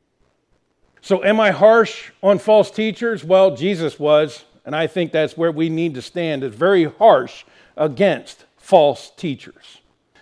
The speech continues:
You know, part of the reason why we have you sign a statement saying you agree with the doctrine of this church is so that if we ever get somebody who tries to creep in here as a false teacher,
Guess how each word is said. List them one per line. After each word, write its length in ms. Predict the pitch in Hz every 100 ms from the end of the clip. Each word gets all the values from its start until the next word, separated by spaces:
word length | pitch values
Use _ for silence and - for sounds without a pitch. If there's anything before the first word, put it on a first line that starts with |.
| _
You 100 | -
know, 200 | 196 214
part 260 | 202 208 226
of 80 | 233
the 60 |
reason 340 | 196 208 156 175
why 220 | 175 202
we 180 | 185 175
have 340 | 151 185 165
you 200 | 156 180
sign 440 | - - 185 208 196
a 60 |
statement 500 | - - 196 196 156
saying 360 | - 185 175 160
you 180 | 185 185
agree 300 | 123 175 190
with 160 | 165
the 60 | 143
doctrine 500 | 123 165 160 175 151
of 80 | 131
this 180 | 165
church 540 | - 175 190 202 - - _ _ _ _ _ _ -
is 160 | 185
so 240 | - 208 202
that 240 | 180 175
if 220 | 185 -
we 240 | 185 180 175
ever 260 | 180 190
get 280 | 170 160 185
somebody 340 | - 185 165 151
who 140 | 160
tries 400 | 131 180 185 165
to 100 | 147
creep 380 | - 190 170 -
in 200 | 180 170
here 240 | 135 139 143
as 180 | 151 135
a 60 |
false 340 | 127 175 156 -
teacher, 520 | 165 170 196 190